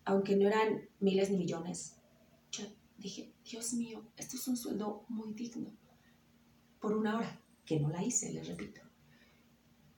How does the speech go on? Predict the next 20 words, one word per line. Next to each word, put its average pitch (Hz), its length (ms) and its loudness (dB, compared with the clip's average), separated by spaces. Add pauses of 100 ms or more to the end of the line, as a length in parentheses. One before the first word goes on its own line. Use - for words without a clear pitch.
(180)
Dije, 240 300 -4
"Ay, 202 180 -4
Dios - 200 -10
mío, 233 260 -2
gracias. - 800 -6 (380)
Perdóname 220 640 2
por 202 180 -4
no 208 80 0
haber 202 220 -2
querido 196 320 -2
hacerlo. - 420 -6 (840)
A 240 120 -2
partir 240 400 6
de 302 60 8
este 302 200 4
momento 226 520 4
me 220 80 2
voy 214 180 2
a 240 100 2
comprometer, 214 840 0